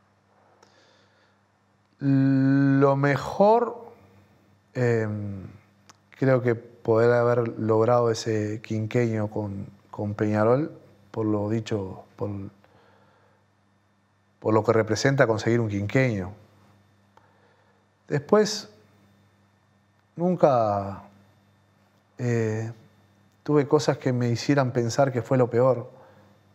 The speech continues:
porque siempre cuando entré a una cancha de fútbol,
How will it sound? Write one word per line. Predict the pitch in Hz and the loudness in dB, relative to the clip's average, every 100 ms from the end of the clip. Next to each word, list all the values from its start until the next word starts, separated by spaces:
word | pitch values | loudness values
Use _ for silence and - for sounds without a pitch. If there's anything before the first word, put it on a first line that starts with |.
| _ | _
porque | - 127 131 | -12 -6 -4
siempre | - 175 160 156 135 - - - | 0 0 2 2 0 -4 -20 -2
cuando | 139 131 131 | 0 2 2
entré | 127 151 | 2 2
a | |
una | 156 143 | 2 2
cancha | 156 151 139 143 127 120 113 113 117 | 0 0 -2 0 2 2 0 -2 -2
de | 117 | -4
fútbol, | - 156 160 165 156 | 0 0 2 0 -2